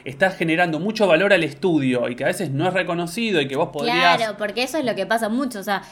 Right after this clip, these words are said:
Speaker 2: a veces uno trabaja para un empleador y, y no te reconocen o no te pagan lo que realmente uno está haciendo y uno termina haciendo cosas de más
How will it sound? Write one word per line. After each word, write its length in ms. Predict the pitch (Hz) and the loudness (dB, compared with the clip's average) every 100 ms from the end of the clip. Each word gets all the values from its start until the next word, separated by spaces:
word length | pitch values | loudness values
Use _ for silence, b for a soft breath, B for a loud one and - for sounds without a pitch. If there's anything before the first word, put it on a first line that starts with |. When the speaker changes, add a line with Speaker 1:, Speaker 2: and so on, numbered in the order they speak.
| B | B
Speaker 2:
a 60 | - | -4
veces 220 | 240 233 | -2 0
uno 180 | 254 247 | 2 2
trabaja 340 | 220 226 220 175 | 4 4 4 2
para 160 | 175 | 2
un 80 | 196 | -2
empleador 640 | 214 196 190 185 196 233 294 | -4 -2 -2 0 4 4 2
y, 220 | 269 190 | -2 -2
y 360 | 180 170 180 180 | -4 -6 -8 -8
no 260 | 185 214 | -4 -4
te 200 | 214 202 | -2 -4
reconocen 800 | 185 185 180 185 240 277 294 269 | -4 -6 -4 -2 -2 -4 -4 -4
o 60 | 208 | -4
no 160 | 185 190 | -6 -8
te 100 | 180 | -8
pagan 520 | - 208 226 240 233 | -2 0 2 0 -2
lo 120 | 180 | -4
que 120 | 180 | -4
realmente 480 | 175 180 202 214 196 | -4 -2 -2 -2 -2
uno 200 | 190 214 | -2 -4
está 180 | 196 190 | -4 -6
haciendo 580 | 190 202 208 226 254 311 B B B 202 | -2 0 0 0 -2 -4 B B B -4
y 20 | |
uno 160 | 226 | -2
termina 300 | 220 214 226 | 0 0 -2
haciendo 560 | 226 226 233 220 196 180 | -2 -2 0 2 0 0
cosas 260 | 208 214 220 | -4 -4 -4
de 100 | 196 | -2
más 280 | 208 262 | -2 -2